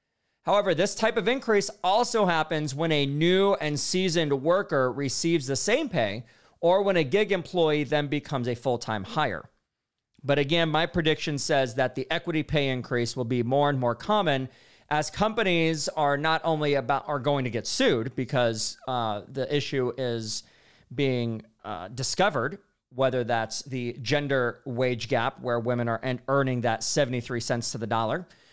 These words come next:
or it's due to race. I really do think we're gonna start seeing this. The other type of salary increase that you're probably familiar with is the probation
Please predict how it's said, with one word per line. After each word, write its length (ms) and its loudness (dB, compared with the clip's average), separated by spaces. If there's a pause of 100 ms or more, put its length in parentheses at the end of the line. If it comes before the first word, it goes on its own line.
(280)
or 300 2
it's 240 -4
due 240 -2
to 360 -4
race. 680 -4 (280)
I 100 0
really 340 2
do 160 0
think 260 -4
we're 80 -4
gonna 160 -2
start 260 -4
seeing 340 -6
this. 400 -12 (1800)
The 140 4
other 160 2
type 340 0
of 540 2
salary 480 2
increase 400 0
that 160 2
you're 80 -4
probably 260 2
familiar 360 0
with 180 0
is 140 -4
the 100 -2
probation 760 0